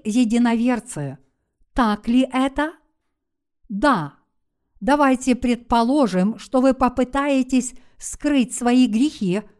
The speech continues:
которые вы совершили своими нравственными усилиями,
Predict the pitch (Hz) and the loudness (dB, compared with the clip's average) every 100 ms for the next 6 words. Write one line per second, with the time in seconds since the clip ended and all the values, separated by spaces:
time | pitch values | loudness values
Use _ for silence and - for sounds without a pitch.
0 | _ _ _ - 269 269 262 247 254 254 | _ _ _ -2 -2 2 2 4 4 4
1 | 254 254 247 285 - - 185 170 220 - | 2 0 0 0 -2 -4 -2 0 -4 -6
2 | _ _ _ - 240 240 247 247 240 226 | _ _ _ -6 0 2 4 4 2 0
3 | 233 208 226 277 - - 254 262 262 254 | -2 -2 0 0 -4 -6 0 2 4 4
4 | 247 254 247 - _ 269 311 - 220 190 | 4 4 0 -8 _ -4 -4 -2 -4 -2
5 | 180 175 190 196 240 | 0 0 0 0 -2